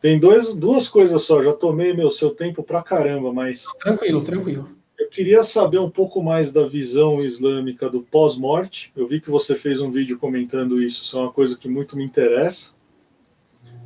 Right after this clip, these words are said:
Speaker 1: E o Yunis tá pedindo aqui pra você falar um pouco da música. Ele acha linda as músicas.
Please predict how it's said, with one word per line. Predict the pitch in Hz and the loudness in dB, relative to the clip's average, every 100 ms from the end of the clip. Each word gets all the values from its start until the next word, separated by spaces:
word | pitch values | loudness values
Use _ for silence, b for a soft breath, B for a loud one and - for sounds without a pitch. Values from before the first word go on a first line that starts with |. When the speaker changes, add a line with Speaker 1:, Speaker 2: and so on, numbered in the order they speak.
| - - | -20 -10
Speaker 1:
E | 135 151 165 | -2 2 4
o | 180 | 4
Yunis | 165 170 220 208 - | 6 6 6 2 0
tá | 185 | 0
pedindo | 170 139 165 160 | 0 -2 2 4
aqui | - 180 | 4 0
pra | 180 | 0
você | 165 160 175 | -4 -4 -2
falar | 175 180 | 2 2
um | 170 | 2
pouco | 180 175 | -4 -4
da | 185 202 | 0 0
música. | 151 160 143 120 - _ _ _ _ _ _ _ _ _ _ _ _ _ _ _ _ _ _ | 2 0 0 -4 -10 _ _ _ _ _ _ _ _ _ _ _ _ _ _ _ _ _ _
Ele | - 120 | -6 -2
acha | 131 131 170 | -2 0 0
linda | 147 156 165 160 | 0 0 2 2
as | 135 | 2
músicas. | 135 123 110 - - - | -4 -6 -8 -18 -20 -20